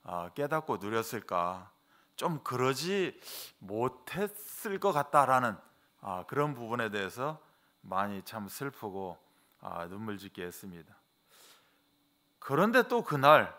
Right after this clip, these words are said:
공교롭게도 또 다른 어떻게 보면 비보를 접하게 되었습니다.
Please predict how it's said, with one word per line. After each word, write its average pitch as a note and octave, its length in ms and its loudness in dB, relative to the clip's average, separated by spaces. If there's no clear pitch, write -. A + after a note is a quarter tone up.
공교롭게도 B2+ 1080 -2
또 F#3 180 0
다른 E3+ 460 4
어떻게 C3 280 -2
보면 A2+ 240 -2
비보를 C#3+ 440 -2
접하게 C#3 400 0
되었습니다. G#2 520 -6